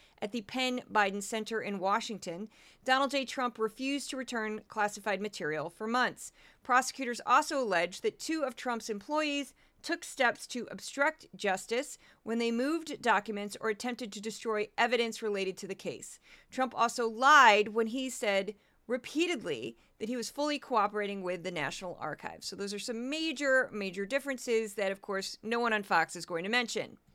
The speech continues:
Now, this is an edit I made specifically for the podcast and specifically for one element of the podcast that I know is a big hit, uh, very popular with my regular listeners.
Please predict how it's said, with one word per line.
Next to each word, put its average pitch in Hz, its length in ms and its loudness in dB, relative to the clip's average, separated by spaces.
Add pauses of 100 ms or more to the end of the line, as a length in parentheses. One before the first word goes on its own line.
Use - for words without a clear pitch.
(220)
Now, 262 140 6
this 320 240 2
is 370 100 4
an 349 140 2
edit 285 280 10
I 240 100 8
made 240 280 2
specifically 330 840 0
for 254 140 -2
the 214 80 -2
podcast 180 800 2
and 214 140 -6
specifically 285 720 -4
for 233 280 0
one 240 600 2 (580)
element 302 420 6
of 247 100 2
the 233 80 0
podcast 214 600 2
that 214 120 -2
I 202 80 0
know 196 180 0
is 190 120 -2
a 202 80 0
big 208 320 2
hit, 262 640 -2 (420)
uh, 196 220 6
very 202 200 0
popular 233 880 2 (100)
with 214 160 -2
my 208 120 0
regular 185 400 0
listeners. 165 520 -4